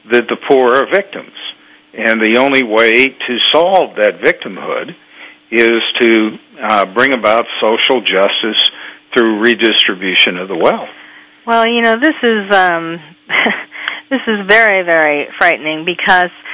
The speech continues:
Speaker 2: first of all, anyone who, um,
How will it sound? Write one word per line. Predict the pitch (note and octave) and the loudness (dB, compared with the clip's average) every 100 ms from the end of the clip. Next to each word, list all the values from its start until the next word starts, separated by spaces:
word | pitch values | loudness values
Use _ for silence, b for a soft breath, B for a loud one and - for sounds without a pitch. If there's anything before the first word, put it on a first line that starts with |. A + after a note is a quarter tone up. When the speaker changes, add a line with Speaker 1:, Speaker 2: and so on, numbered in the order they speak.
| B - | B -2
Speaker 2:
first | A#3 G#3+ | -2 0
of | F#3+ | 2
all, | F#3 F3 | 4 4
anyone | A3 A#3 A#3 G3+ G3 F#3+ | 2 0 0 0 0 -2
who, | G#3+ G#3 G3+ F#3 - B B B | 0 0 2 -2 -6 B B B
um, | F3+ F3 D3+ D3 A2 | 2 2 2 -2 -12